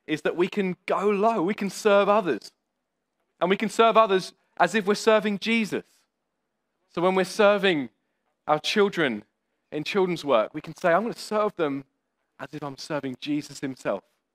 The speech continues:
When we're serving those in our small groups, I can serve them. I can go low.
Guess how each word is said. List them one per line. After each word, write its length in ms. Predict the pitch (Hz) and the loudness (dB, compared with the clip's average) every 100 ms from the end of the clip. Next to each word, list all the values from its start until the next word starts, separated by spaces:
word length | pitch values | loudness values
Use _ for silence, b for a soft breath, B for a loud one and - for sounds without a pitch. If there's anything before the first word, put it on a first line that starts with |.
| _ _ _ _ _ _ _ _ | _ _ _ _ _ _ _ _
When 120 | 160 | -6
we're 60 | 160 | -6
serving 400 | - 185 180 170 | 2 2 4 2
those 260 | 170 160 | 2 2
in 80 | 160 | 2
our 140 | 156 147 | 2 2
small 320 | - 175 170 | -2 0 2
groups, 420 | 143 117 - - _ _ _ _ _ | 2 0 -4 -20 _ _ _ _ _
I 60 | - | -12
can 140 | 190 165 | -8 -8
serve 440 | - 185 196 185 | -4 0 0 2
them. 240 | 151 101 | 0 2
I 100 | 101 | -2
can 160 | 170 180 | -2 0
go 160 | 202 196 | 2 4
low. 520 | 185 190 214 139 | 4 4 4 2